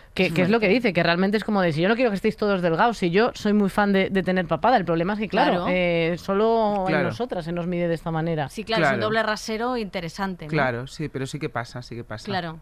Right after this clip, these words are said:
Speaker 1: ¿Y qué
Speaker 2: Pero es
Speaker 1: opinen
Speaker 2: fuerte,
Speaker 1: sobre
Speaker 2: o sea, que te digan algo así, ¿no? En
Speaker 3: Sí,
Speaker 2: plan,
Speaker 3: sí,
Speaker 2: "Oye,
Speaker 3: sí.
Speaker 2: eh, pues es co-", pero es como mandarles, o sea, es como que te dan ganas de mandarles a tomar por saco, quiero decir, o sea, porque ¿en qué momento una persona opina de eso?
Speaker 1: Porque cuando tú
Speaker 3: Pues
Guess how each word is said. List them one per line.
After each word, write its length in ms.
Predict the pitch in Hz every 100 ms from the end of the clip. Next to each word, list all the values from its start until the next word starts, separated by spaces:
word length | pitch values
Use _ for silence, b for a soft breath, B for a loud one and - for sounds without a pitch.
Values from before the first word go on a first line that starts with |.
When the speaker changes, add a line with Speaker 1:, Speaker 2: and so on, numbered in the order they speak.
| -
Speaker 1:
¿Y 80 | 190
qué 60 |
Speaker 2:
Pero 100 | 185
es 40 | 180 202 233
Speaker 1:
opinen 100 | 247
Speaker 2:
fuerte, 140 | 247
Speaker 1:
sobre 180 | 226 214
Speaker 2:
o 40 |
sea, 120 | 208 190
que 100 | 180
te 60 | 170
digan 220 | 220 247
algo 160 | 240 214
así, 260 | 190 269
¿no? 160 | 269 226
En 80 | 254
Speaker 3:
Sí, 80 | 233
Speaker 2:
plan, 220 | 226 226
Speaker 3:
sí, 80 | 330
Speaker 2:
"Oye, 100 | 294
Speaker 3:
sí. 100 | 226
Speaker 2:
eh, 280 | 208 208 202
pues 280 | 185 190 185 -
es 120 | 196
co-", 140 | - 202
pero 160 | 208
es 60 | 190
como 240 | 277 277 - B B B -
mandarles, 640 | 160 - 190 190 226 294 262
o 40 |
sea, 80 | 196
es 100 | 202
como 360 | - 269 285 - -
que 100 | 202
te 80 | 180
dan 200 | 202 254
ganas 180 | 311 285
de 80 |
mandarles 300 | 240 214 190
a 40 | 190
tomar 220 | 185 185
por 160 | 165 156
saco, 400 | 294 349 214 175
quiero 160 | 214
decir, 340 | 185 - 320 233
o 40 |
sea, 180 | 190 185
porque 220 | 185 165
¿en 80 | 175
qué 100 | 214
momento 320 | 285 269 233
una 120 | 220
persona 280 | 202 175 190
opina 320 | 180 190 175
de 120 | 160
eso? 320 | 302 - - - - b b b b
Speaker 1:
Porque 180 | 175
cuando 240 | 170 185 185
tú 140 | 208
Speaker 3:
Pues 140 | 220